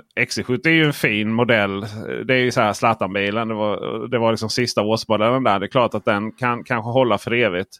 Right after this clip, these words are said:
Men den, den har ju många, många mil på mätaren nu. Den är ju uppe i nästan trettiotusen mil då. Och det är ju en gammal diesel femma som ju kanske inte är det mest miljövänligaste på stan direkt.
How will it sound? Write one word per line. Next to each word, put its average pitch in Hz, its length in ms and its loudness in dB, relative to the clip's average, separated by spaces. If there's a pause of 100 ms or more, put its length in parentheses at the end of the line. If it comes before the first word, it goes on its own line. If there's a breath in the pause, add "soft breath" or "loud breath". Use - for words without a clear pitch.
(320)
Men 117 160 0
den, 120 200 2
den 127 140 2
har 131 140 6
ju 120 100 4
många, 139 460 2
många 160 300 2
mil 117 280 2
på 147 220 0
mätaren 139 400 0
nu. 123 160 2
Den 117 160 -4
är 123 40 -2
ju 127 120 0
uppe 127 180 -2
i 117 40 0
nästan 117 240 -2
trettiotusen 104 720 -4
mil 98 240 -2
då. - 140 0 (720)
Och 104 340 4 (680)
det 127 220 4
är 131 40 4
ju 110 180 2
en 131 80 -2
gammal 147 360 4
diesel 143 380 0
femma 104 480 0
som 110 280 -4
ju 104 80 2
kanske 101 280 0
inte 101 200 2
är 90 140 4
det 98 80 0
mest - 460 -4 (500 soft breath)
miljövänligaste 87 760 0
på 85 100 -4
stan 76 380 0
direkt. - 480 -12